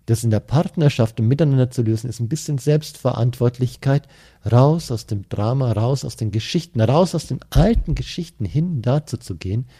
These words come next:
wo die Lösungen sind. Immer mit dem Fokus,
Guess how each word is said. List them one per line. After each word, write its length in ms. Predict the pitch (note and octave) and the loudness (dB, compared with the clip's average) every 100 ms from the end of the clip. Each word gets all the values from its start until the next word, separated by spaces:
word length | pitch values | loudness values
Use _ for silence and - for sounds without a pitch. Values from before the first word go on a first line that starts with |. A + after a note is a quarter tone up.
| _ - _ - | _ -20 _ -2
wo 160 | A#2+ | 4
die 120 | A#2 G#2+ | 6 8
Lösungen 560 | A2 A2 G#2 F#2+ F#2 | 6 4 -2 -2 -2
sind. 440 | F2+ A#2 G2+ - - _ _ _ _ _ _ _ _ _ _ _ _ _ - | 2 2 2 -6 -20 _ _ _ _ _ _ _ _ _ _ _ _ _ 6
Immer 320 | D3 D3 D#3 | 8 10 8
mit 240 | D3+ A#2+ | 6 2
dem 140 | G#2 F#2+ | -2 -4
Fokus, 580 | G#2+ A2 - A#2 B2 | -2 -4 -2 -6 -6